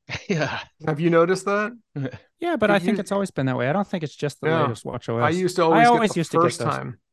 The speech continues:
Speaker 2: I used to get an, an achievement. If I d-, the first time I did a five K, the first time I did a ten K, the first time I did a marathon, I got achievement. Now it's every time I do one of those. It's
Speaker 3: Yeah.
Speaker 2: like, "You just did a ten K." I'm like, "Yeah,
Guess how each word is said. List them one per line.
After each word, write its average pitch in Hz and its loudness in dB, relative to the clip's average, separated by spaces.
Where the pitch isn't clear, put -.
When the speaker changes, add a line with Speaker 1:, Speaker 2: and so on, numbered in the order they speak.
Speaker 2:
I 143 -6
used 165 -6
to 180 -4
get 165 2
an, 147 -4
an 165 -2
achievement. 151 -6
If 131 -8
I 135 -2
d-, 123 -14
the 131 -8
first 160 -6
time 165 -2
I 160 0
did 156 -2
a 135 -8
five 151 -2
K, 151 -4
the 139 -10
first 151 -6
time 147 -6
I - -6
did 143 -4
a 135 -6
ten 147 -6
K, 143 -6
the 127 -10
first 143 -6
time 139 -4
I 135 -4
did 135 -6
a 127 -6
marathon, 131 0
I 123 -8
got 131 -6
achievement. 180 -2
Now 165 2
it's 156 -2
every 165 -2
time 147 -2
I 139 -2
do 143 -6
one 131 -4
of 120 -8
those. - -10
It's - -12
Speaker 3:
Yeah. 139 -2
Speaker 2:
like, 131 -8
"You 294 2
just - 0
did 185 4
a 202 6
ten 262 2
K." 160 0
I'm 131 -10
like, 143 -10
"Yeah, 180 -6